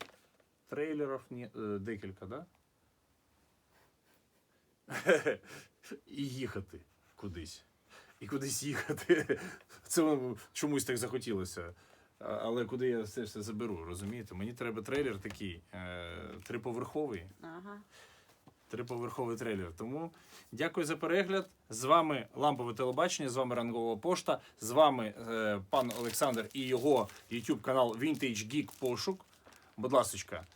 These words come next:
Speaker 1: пишіть в коментарях, е, долучайтеся до нас. Я все обіцяю,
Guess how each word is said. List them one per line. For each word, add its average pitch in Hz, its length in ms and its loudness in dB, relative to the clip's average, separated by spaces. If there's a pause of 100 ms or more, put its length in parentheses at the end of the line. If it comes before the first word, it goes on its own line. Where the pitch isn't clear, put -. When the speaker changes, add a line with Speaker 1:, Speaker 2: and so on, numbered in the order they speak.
(340)
Speaker 1:
пишіть 185 480 -2
в - 40 -16
коментарях, 143 720 2
е, 107 720 2 (540)
долучайтеся 147 720 2
до 131 140 -2
нас. 180 440 0 (140)
Я 147 280 4
все 170 340 4
обіцяю, 135 760 4